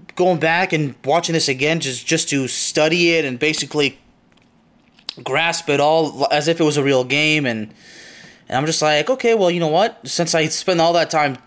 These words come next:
doing that, you know, u-, usually something I do during the regular season when I recap matches, you know, in the regular season, even the Champions League, I figured, you know what? Why not?" So, yeah. Manchester United versus Melbourne, and,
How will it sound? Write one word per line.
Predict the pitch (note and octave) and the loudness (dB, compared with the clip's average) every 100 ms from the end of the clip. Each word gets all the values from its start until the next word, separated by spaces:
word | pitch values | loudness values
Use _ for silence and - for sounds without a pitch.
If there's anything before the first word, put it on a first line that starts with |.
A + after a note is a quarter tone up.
| _ | _
doing | - A3 C#4+ | -2 2 2
that, | D3+ C3+ D3+ | 2 2 4
you | |
know, | D3+ | 4
u-, | D#3 | 4
usually | F#3 E3+ E3+ G3 G3 | 2 2 2 2 2
something | F#3+ F#3+ F3 | 0 2 2
I | D3+ | 2
do | F3+ | 0
during | E3+ E3+ | 2 2
the | E3 | 2
regular | E3+ D#3 C#3+ | 2 2 0
season | F#3 F3+ D#3 | 0 0 2
when | D3 | 2
I | C#3 | 2
recap | D#3+ D#3 C#3+ | 0 0 -2
matches, | C#3 E3 E3 C3+ | 0 -2 0 -2
you | C#3 | 0
know, | C#3 C3+ A#2 | 0 0 -2
in | C#3 C#3 | -2 0
the | C3 B2 | 2 2
regular | D3 D3+ C3+ | 0 0 0
season, | - E3 C#3+ C#3 | 0 0 0 -2
even | C#3 C#3 | -2 -4
the | |
Champions | - D#3 F#3 D3+ A#2+ A#2 | -4 -2 -2 -2 -4 -4
League, | A#2+ B2+ C3+ - - - - - | -2 -2 -4 -14 -20 -20 -20 -10
I | - | -8
figured, | A#2+ E3 D#3 C#3+ | -2 -2 0 0
you | C3+ | 0
know | B2+ | -2
what? | C3+ F#3 - _ - | 0 0 -2 _ -16
Why | A#2 A#2 A#2 | -6 -4 0
not?" | E3 G#3+ - - - | 2 0 -2 -10 -8
So, | - A#2+ A2+ A2 A2+ - _ _ _ - - - | -2 2 2 0 -6 -20 _ _ _ -16 -16 -6
yeah. | C#3 F3 A#2+ - - _ _ _ _ _ _ _ _ - _ _ _ _ - | -2 0 -2 -6 -20 _ _ _ _ _ _ _ _ -20 _ _ _ _ -6
Manchester | D#3+ A#3 B3 A#3 A3 - | 0 0 2 0 0 -2
United | G3 G3+ G#3 G#3+ G#3 | 0 2 2 4 2
versus | E3 F3+ F3+ F3+ D3 | 2 2 2 0 2
Melbourne, | D#3 D#3 D3+ C3+ B2+ A#2+ A2 | 2 2 2 0 0 -2 -4
and, | A2 | -6